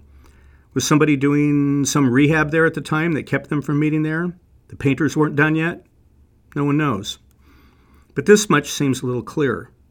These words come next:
We know where the house of the high priest used to stand in Jerusalem.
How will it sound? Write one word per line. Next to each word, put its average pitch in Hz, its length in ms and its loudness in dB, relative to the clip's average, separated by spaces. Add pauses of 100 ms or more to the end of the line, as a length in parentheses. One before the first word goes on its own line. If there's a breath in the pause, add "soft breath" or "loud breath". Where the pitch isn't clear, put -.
(760 soft breath)
We 165 100 4
know 277 160 6
where 170 320 6
the 143 80 0
house 107 320 -2
of 113 60 -2
the 104 60 -4
high 127 220 -2
priest - 460 -6
used 147 260 2
to - 60 -10
stand 113 320 -4
in 107 60 -4
Jerusalem. 120 580 -4